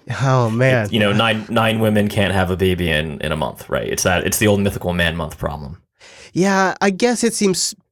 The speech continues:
Speaker 1: so obvious when you say it.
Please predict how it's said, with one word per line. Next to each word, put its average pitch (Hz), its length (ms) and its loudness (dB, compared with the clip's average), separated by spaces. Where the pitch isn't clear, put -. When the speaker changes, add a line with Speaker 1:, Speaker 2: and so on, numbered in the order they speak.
Speaker 1:
so 220 500 0
obvious 113 1000 0
when 127 240 4
you 113 80 4
say 110 380 2
it. - 400 -8